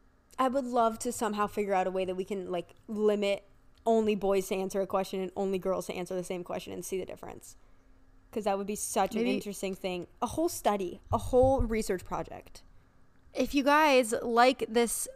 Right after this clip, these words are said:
Speaker 2: podcast episode, maybe we can do a part two where we pull in some actual guys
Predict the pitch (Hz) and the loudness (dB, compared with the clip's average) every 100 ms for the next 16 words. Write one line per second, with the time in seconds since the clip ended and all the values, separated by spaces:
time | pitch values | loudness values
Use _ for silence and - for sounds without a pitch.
0 | - 240 220 202 190 180 190 196 190 214 | 0 2 2 0 -4 -6 -2 -2 0 0
1 | 247 269 269 - 226 240 226 220 - 220 | 2 2 0 -2 -2 0 2 2 2 2
2 | 220 - 233 226 226 208 202 - - 233 | 2 -2 -2 0 2 0 -2 8 8 8
3 | 220 220 233 226 214 226 - 247 254 277 | 4 0 0 0 0 0 -4 -6 0 2
4 | 285 302 311 - | 2 0 -2 -10